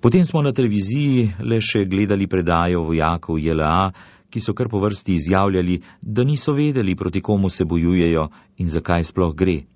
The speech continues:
Gledali smo razdejanje, ki so ga vojaki J L A pustili za seboj v vojašnicah,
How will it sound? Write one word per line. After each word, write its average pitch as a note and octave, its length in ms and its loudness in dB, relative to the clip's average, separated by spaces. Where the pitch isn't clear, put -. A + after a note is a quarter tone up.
Gledali G2+ 420 2
smo F#2 220 -2
razdejanje, F2+ 720 0
ki F#2 120 -10
so D#2+ 140 -6
ga D2 140 -4
vojaki D#2 380 -2
J D#2+ 260 2
L D#2 100 0
A D#2+ 220 0
pustili D#2+ 480 -4
za D2+ 120 -2
seboj E2+ 420 2
v D2+ 100 0
vojašnicah, E2 720 -2